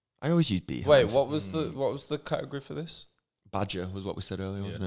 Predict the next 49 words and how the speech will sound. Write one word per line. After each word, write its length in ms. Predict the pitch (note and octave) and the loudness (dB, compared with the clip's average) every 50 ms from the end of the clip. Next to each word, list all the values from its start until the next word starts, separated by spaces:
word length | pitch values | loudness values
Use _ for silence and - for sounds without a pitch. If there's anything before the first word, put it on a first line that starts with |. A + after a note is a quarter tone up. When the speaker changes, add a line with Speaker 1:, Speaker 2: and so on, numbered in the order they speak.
| F2+ | -6
Speaker 1:
it? 200 | - F#2 F2+ E2+ F2 - | -4 -4 -6 -6 -6 -2
Yeah. 200 | - A2+ A#2 A#2 A#2 | 2 4 6 6 4
Speaker 3:
Um, 180 | A2 A2+ G#2+ - - - | 4 0 -6 -10 -10 -6
it 140 | - A#2 - | -4 -4 -2
was 440 | - G#2 G#2+ G#2+ G#2+ G#2+ G#2+ G#2+ G#2+ | 0 2 4 6 6 6 6 4 4
Speaker 1:
Best 240 | B2+ C3+ C3+ - - | 4 2 2 2 2
hip 180 | B2+ G2+ - | 2 2 2
hop 160 | A2+ A2+ - | 0 -4 -2
style. 500 | - - - - G2 F#2 F#2 D2+ E2 E2+ E2+ _ _ _ _ _ _ _ _ _ | -2 -4 0 0 0 2 2 0 -2 -4 -8 _ _ _ _ _ _ _ _ _
It's 100 | - - | -6 -2
the 60 | G#2+ | 0
Speaker 2:
Uh, 40 | G2+ | 0
Speaker 1:
Made 320 | G2+ G#2 A#2 B2+ C3+ B2 | 2 4 4 4 4 4
You 100 | C3 C3 | 4 2
Look 220 | B2 A#2+ A#2 - - | 2 2 0 -2 -4
Award. 380 | G2 F2+ F2 F2 E2+ E2 - - _ _ - | -6 -4 -4 -4 -4 -6 -8 -12 _ _ -6
Speaker 2:
Okay. 400 | G2+ G2+ F#2+ - - F#2+ F2+ F#2 - - - - _ _ _ _ _ _ _ | -4 -4 -4 -4 -6 -6 -6 -8 -10 -14 -20 -20 _ _ _ _ _ _ _
Speaker 1:
So 440 | - - - G#2 G2+ G2+ G2 G2 F#2+ | -6 0 2 4 4 4 4 2 2
Cardi 260 | - - C3 C3 C3 A#2 | 2 4 4 4 4 4
B, 260 | A#2 A2+ G#2+ G#2+ G#2+ | 4 4 4 4 2
Speaker 3:
Made 220 | B2 B2+ A#2+ A2 | 0 -2 -8 -10
You 80 | A2 G#2 | -12 -14
Look. 360 | A2 B2 C3 B2+ B2 - - | -12 -12 -10 -10 -12 -10 -4
Speaker 1:
D 160 | - B2 B2+ | 0 2 2
J 160 | A#2 C3 B2 | 4 4 2
Khaled, 500 | A#2+ - A2+ G2+ G2 F#2 F#2 F#2 F#2+ F2+ - _ _ _ _ _ _ _ - | 2 0 -2 -2 -2 -2 -2 -2 -4 -6 -8 _ _ _ _ _ _ _ 0
French 240 | - B2 C3+ B2+ G2 | 2 2 2 2 2
Montana, 580 | B2+ A#2 A#2 - - G2+ F#2 F2+ F2+ E2+ E2 - _ _ _ _ - | 2 2 2 2 0 0 0 0 -2 -4 -4 -8 _ _ _ _ -2
Meek 280 | - A2 A#2+ A#2+ - | 2 4 4 4 2
Mill, 340 | G2 G2 F2+ F2 E2 E2 D#2+ E2 _ _ | 2 -2 0 0 0 -2 -4 -6 _ _
Rick 180 | - A#2+ C#3+ - | -2 -2 -2 -2
Ross, 440 | - G#2 F#2+ F#2 E2+ E2 - - - _ - | 0 0 2 2 0 0 -4 -8 -10 _ -12
Travis 260 | - - B1+ A1 - | -6 -4 -4 -4 -4
Scott. 280 | - - E2+ D2 - _ _ _ _ _ _ _ _ _ _ _ - | -4 -4 -4 -6 -6 _ _ _ _ _ _ _ _ _ _ _ -14
Speaker 2:
Travis 340 | - - G#2+ F#2 D#2+ E2+ - | -8 -6 -6 -6 -6 -8 -12
Scott. 380 | - - - G2+ G2+ G2 F2 - - _ _ _ _ - | -10 -8 -6 -4 -4 -4 -4 -6 -10 _ _ _ _ -4
Out 160 | F#2 D#2+ - | -2 0 0
of 100 | A2 A2+ | 0 0
all 140 | A#2 A#2 A2 | -2 -2 0
of 80 | G2+ | 0
those, 180 | G#2 G#2 G#2 G2 | 0 0 0 -2
I 60 | G2 | -4
think 160 | - G#2+ G#2 | -8 -8 -8
he's 100 | G2 F#2+ | -8 -8
got 140 | G2 G2+ - | -8 -6 -6
the 60 | G2 G2+ | -6 -6
most 240 | G2 F#2+ F#2+ - | -6 -6 -8 -8
unique 340 | G2 G2 F#2+ F#2+ G2 - - | -8 -8 -8 -8 -8 -8 -8
style. 460 | - - F#2+ G2 G2 F#2+ F2+ F#2+ G2+ | -6 -4 -2 -2 -2 -2 -4 -6 -10